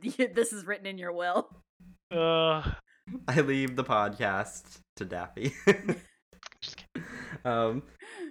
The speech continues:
Speaker 3: <clears throat> oh yeah, Death Note. Death Note is giving me life, by the way, listeners. It's great. I thought it was overrated, but I started watching and was like, "This is really fucking good." Also,
Speaker 1: You're talking about not the Netflix <laughs> series, right?
Speaker 3: No, not
Speaker 2: Netflix
Speaker 3: the
Speaker 2: series is
Speaker 3: no,
Speaker 2: not
Speaker 3: no, no,
Speaker 2: out
Speaker 3: no,
Speaker 2: yet.
Speaker 3: no.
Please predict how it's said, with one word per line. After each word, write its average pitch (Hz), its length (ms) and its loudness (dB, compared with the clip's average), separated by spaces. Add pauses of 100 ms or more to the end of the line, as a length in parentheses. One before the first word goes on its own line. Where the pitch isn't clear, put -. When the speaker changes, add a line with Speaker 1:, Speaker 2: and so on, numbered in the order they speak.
Speaker 3:
<clears throat> 151 360 0 (140)
oh 147 80 8
yeah, 95 220 6 (180)
Death 117 240 2
Note. 92 260 -2
Death 104 180 2
Note 104 160 -2
is 98 120 -2
giving 98 240 -2
me 95 80 -4
life, 90 300 -4
by 92 140 -2
the 95 80 -4
way, 92 280 -2
listeners. 92 760 -2
It's - 160 -8
great. 95 420 0
I 95 200 0
thought 90 220 -2
it 87 60 -4
was 95 120 -4
overrated, 87 580 -4
but 87 80 -4
I 90 40 -4
started 90 280 -6
watching 87 300 -8
and 90 80 -8
was 87 100 -10
like, 92 120 -8
"This 98 140 -12
is 104 140 -12
really 98 240 -4
fucking - 380 -8
good." 110 280 0 (360)
Also, 104 500 2
Speaker 1:
You're 190 100 -6
talking 247 320 0
about 214 260 4
not 170 380 0
the 151 340 -6 (160)
Netflix 151 440 -10
<laughs> - 140 -10
series, 202 420 -2
right? 240 320 -2 (1200)
Speaker 3:
No, 131 180 2
not 202 140 10
Speaker 2:
Netflix 127 160 10
Speaker 3:
the 156 80 8
Speaker 2:
series 196 300 6
is - 60 2
Speaker 3:
no, 156 140 8
Speaker 2:
not 156 80 10
Speaker 3:
no, 151 80 8
no, 143 40 8
Speaker 2:
out 220 160 10
Speaker 3:
no, 240 80 2
Speaker 2:
yet. 220 60 0
Speaker 3:
no. 95 160 -2